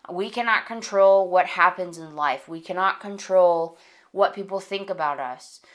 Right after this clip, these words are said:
And guess what? If you have that story that I need to do more in order to prove my worth,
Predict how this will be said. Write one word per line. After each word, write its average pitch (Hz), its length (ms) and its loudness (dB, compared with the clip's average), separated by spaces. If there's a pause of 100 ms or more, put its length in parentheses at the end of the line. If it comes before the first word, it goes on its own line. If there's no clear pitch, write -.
(320)
And 190 300 0
guess 202 260 -2
what? 202 420 2 (1120)
If 233 380 0
you 247 180 -8
have 220 300 4
that 208 240 0
story 214 640 -2
that 165 400 0
I 175 140 -8
need 202 240 -10
to 220 100 -14
do 196 200 -6
more 185 440 2
in 170 120 -6
order 165 280 -6
to 156 80 -16
prove 185 400 -10
my 156 180 -8
worth, 160 640 0